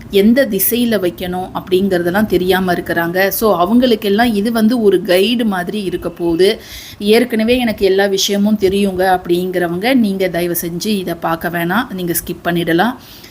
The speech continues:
"எனக்கு சில சந்தேகங்கள் இருக்கு பூஜை அறையில" அப்படிங்கிறவங்க, அல்லது வந்து, "எனக்கு எந்த பொருளை எப்படி வைக்கணும், எதெல்லாம் அவசியமா பூஜை அறையில இருக்கணும் அப்படிங்கிறது எனக்கு தெரியலங்க" அப்படிங்கிறவங்க இதை நீங்க தொடர்ந்து பார்க்கலாம்.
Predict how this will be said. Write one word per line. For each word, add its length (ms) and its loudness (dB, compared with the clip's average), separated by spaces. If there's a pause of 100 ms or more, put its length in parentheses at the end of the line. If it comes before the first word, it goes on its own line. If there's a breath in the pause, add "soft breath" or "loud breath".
(240 loud breath)
"எனக்கு 320 2
சில 180 2
சந்தேகங்கள் 640 2
இருக்கு 320 2
பூஜை 380 2
அறையில" 500 2 (360 loud breath)
அப்படிங்கிறவங்க, 920 0 (220 loud breath)
அல்லது 380 2
வந்து, 1080 2 (220 loud breath)
"எனக்கு 320 -2
எந்த 320 4 (500)
பொருளை 360 4
எப்படி 300 -2
வைக்கணும், 480 -4
எதெல்லாம் 580 0
அவசியமா 500 2
பூஜை 260 2
அறையில 380 0
இருக்கணும் 400 -4
அப்படிங்கிறது 400 -2
எனக்கு 340 -2
தெரியலங்க" 680 2
அப்படிங்கிறவங்க 560 -2
இதை 240 2
நீங்க 220 0
தொடர்ந்து 540 0
பார்க்கலாம். 520 -2